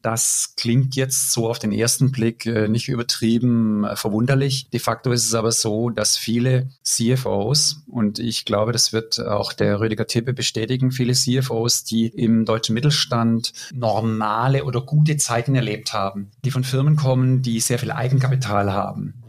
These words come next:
wo die Familie, die die Besitzer sind, großen Wert legt auf geräuschloses Vorgehen. Die haben oft nicht die Skills, wirklich zu restrukturieren. In der jetzt sich veränderten Zinslandschaft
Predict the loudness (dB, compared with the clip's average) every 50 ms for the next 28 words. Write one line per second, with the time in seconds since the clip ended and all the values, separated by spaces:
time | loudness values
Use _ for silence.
0 | 0 0 2 2 2 0 0 0 0 0 2 0 0 -2 -2 -4 -4 -4 -2 0
1 | 0 0 2 4 4 6 6 6 4 2 0 -2 -2 -2 0 0 0 0 0 -2
2 | -2 -4 -2 0 0 0 0 0 0 0 0 0 -2 -2 0 0 -2 -2 -6 -8
3 | -6 -2 0 2 4 4 4 4 2 2 2 2 2 2 2 0 -2 -2 -2 -2
4 | -2 -2 -2 0 0 2 2 2 0 0 0 0 0 0 0 -2 -2 -2 -2 -2
5 | -2 -2 -2 -2 -2 -2 -4 -4 -2 2 2 4 4 4 2 2 2 2 0 0
6 | 0 -2 -2 0 0 0 0 0 0 0 0 0 -2 -2 0 2 2 4 2 2
7 | 0 -2 0 -2 0 0 -2 -2 -2 0 0 0 0 0 -2 -4 -6 -4 -2 -2
8 | 0 0 0 -2 -4 -6 -10 -16 _ _ -4 -2 0 0 0 0 0 0 -2 -2
9 | 0 0 0 0 0 0 -2 0 0 2 2 0 0 0 2 2 2 4 4 2
10 | 2 0 0 0 0 0 2 2 2 2 2 2 0 0 -2 -8 -12 -16